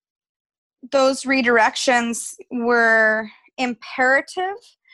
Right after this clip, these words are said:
to aid in my ability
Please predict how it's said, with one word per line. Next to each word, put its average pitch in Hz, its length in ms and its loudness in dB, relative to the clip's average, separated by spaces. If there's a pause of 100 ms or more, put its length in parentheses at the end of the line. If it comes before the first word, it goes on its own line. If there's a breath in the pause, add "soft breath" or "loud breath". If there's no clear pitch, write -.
(500 soft breath)
to 247 640 -8 (720)
aid 269 320 2
in 269 140 -2
my 247 140 0
ability 262 1000 -4